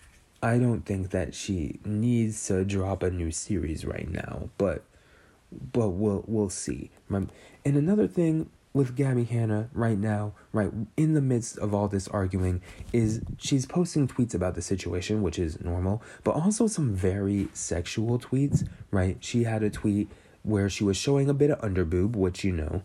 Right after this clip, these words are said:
underboob, and she said something like, "I can fuck both of your parents," right? "And they would like it," or something like that, right? V-, claiming that she could fuck both of my parents because that's how hot she is, right?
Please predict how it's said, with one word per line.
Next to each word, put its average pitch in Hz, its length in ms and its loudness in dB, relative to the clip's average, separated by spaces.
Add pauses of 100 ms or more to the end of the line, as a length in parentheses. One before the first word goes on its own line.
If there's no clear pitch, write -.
(280)
underboob, 87 540 0 (400)
and 110 400 2
she 123 160 0
said 127 260 0
something 160 320 0
like, 127 240 0
"I 110 140 0
can 117 240 -2
fuck - 400 -4
both 104 320 0
of 104 60 4
your 95 160 0
parents," 90 760 -4 (320)
right? 82 300 -2 (440)
"And 95 460 2
they 104 140 4
would 101 180 2
like 82 320 -2
it," - 140 -4
or 117 120 2
something 95 460 -2
like 90 200 -6
that, - 260 -10 (320)
right? 98 160 2 (260)
V-, - 260 -4 (280)
claiming 170 460 0
that 120 120 2
she 127 160 -2
could 117 240 0
fuck - 400 -4
both 104 300 0
of 98 160 0
my 87 260 0
parents - 600 -8
because 101 520 -2 (180)
that's 113 320 -2
how 90 520 0
hot - 280 -4
she - 200 -4
is, - 320 -8 (120)
right? 92 280 -2